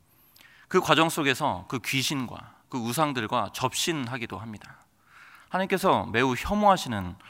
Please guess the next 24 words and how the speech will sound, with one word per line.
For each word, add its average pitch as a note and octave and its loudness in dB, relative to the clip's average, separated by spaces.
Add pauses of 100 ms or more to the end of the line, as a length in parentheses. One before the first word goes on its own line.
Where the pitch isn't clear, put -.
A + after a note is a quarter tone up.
(100)
방법이겠죠. G#2 -6 (1800)
마지막으로 D#3+ 8
짐승을 D#3 2
잡아서 B2 0
그 E3+ -2
짐승의 E3 -2
간의 D3 4
모양을 B2 4
가지고 G2+ -8
미래를 A2+ -2
점치는 G#2+ -8 (580)
이 F3 -4 (280)
오만 F#3+ 10
가지 F#3 2
점성술, C3+ -4
하나님께서 F3+ -2
극도로 F#3+ 4
혐오하시는 D#3 2 (480)
이 F#3+ 2
점성술을 D3 -2
가지고 G#2 -8 (140)
자신의 B2+ -2
미래를 G#2 -4
지금 F#2+ -8